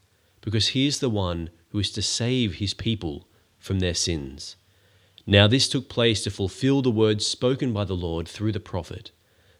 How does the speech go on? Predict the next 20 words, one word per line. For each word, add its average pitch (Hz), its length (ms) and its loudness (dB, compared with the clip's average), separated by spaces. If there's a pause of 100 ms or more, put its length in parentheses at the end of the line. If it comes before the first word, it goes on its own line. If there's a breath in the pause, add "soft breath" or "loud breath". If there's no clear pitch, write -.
"The - 120 2
virgin 110 480 2
will 101 120 0
conceive 113 560 -2
and 104 140 -2
give 87 240 -4
birth 107 400 0
to 107 160 -4
a - 20 -2
son, 82 460 -6 (500 soft breath)
and 101 100 -2
they 95 100 2
will 90 100 -4
call 110 380 0
him 73 340 -8 (380 soft breath)
Emmanuel," 90 760 -2 (460)
a 92 60 0
name 113 300 2
which 110 180 -2
means 87 520 -4